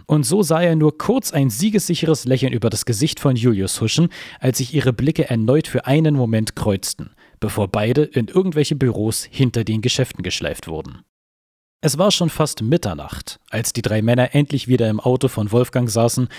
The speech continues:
und Alessandro die Tür des Wagens als letzter deutlich hörbar zuzog.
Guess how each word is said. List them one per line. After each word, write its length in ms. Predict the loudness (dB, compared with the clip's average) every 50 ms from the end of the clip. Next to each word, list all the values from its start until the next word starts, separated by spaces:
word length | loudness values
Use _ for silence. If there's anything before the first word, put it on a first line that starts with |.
| -18 -12 -4
und 160 | 0 0 2
Alessandro 500 | 4 4 2 2 2 2 2 4 4 2
die 160 | 2 0 -2 -6
Tür 240 | -2 2 2 4
des 220 | 4 2 0 -2 0
Wagens 320 | 2 2 2 2 -2 -2
als 300 | -2 -4 -4 -4 -4 -4
letzter 480 | 0 0 0 0 -2 -2 0 0 0 0 -2 -8 -16 -14
deutlich 600 | -4 0 0 2 2 0 0 -2 -4 -2 0 2
hörbar 300 | 2 2 2 0 -2 -2
zuzog. 680 | -4 -6 -8 -8 -10 -10 -10 -10 -10 -14 -18 -20 -20